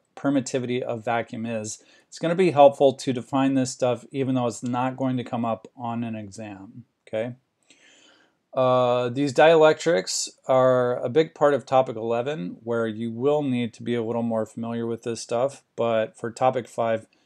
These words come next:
you don't need to know it. I'm just telling you so you understand what permittivity is. Okay,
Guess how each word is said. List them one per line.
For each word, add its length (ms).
you 80
don't 220
need 180
to 140
know 160
it. 160
I'm 80
just 180
telling 220
you 120
so 440
you 160
understand 460
what 240
permittivity 640
is. 200
Okay, 380